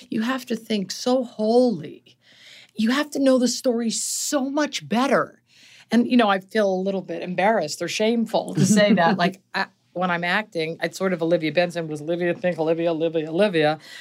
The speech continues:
Speaker 1: me, me, me, my character, my point of view.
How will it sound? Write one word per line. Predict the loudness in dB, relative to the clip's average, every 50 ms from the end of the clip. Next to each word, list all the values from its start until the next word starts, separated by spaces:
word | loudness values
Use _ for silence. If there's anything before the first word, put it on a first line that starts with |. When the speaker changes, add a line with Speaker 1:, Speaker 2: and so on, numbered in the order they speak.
| -20 -10 _
Speaker 1:
me, | 2 4 4 4
me, | 4 2 0
me, | 0 0 0
my | 2 2 0 0
character, | -2 0 2 2 2 2 2 0 0 2
my | 2 0 0
point | 0 0 -2 -2 -2
of | -2 0
view. | 2 4 4 4 4 2 0